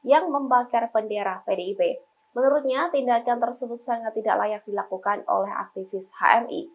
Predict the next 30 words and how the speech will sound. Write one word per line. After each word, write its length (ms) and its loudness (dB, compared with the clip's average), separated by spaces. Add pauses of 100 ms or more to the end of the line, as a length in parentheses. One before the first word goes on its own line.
(300)
Sebab 640 6
sejak 400 0
dulu, 400 0
H 240 6
M 80 -6
I 120 -2
dinilai 440 -2
menyampaikan 640 -6
aspirasinya 920 -4
dengan 400 -6
adu 320 -2
argumen. 640 -4 (420)
Mahfud 340 4
M 160 6
D 160 6
mengatakan 640 0
alasan 480 0
aktivis 560 -4
H 240 6
M 80 -6
I 80 -2
membakar 560 -2
bendera 400 -6
P 160 -8
D 140 -4
I 20 -20
P 160 -6
karena 320 -8
partai 400 -2
tersebut 480 0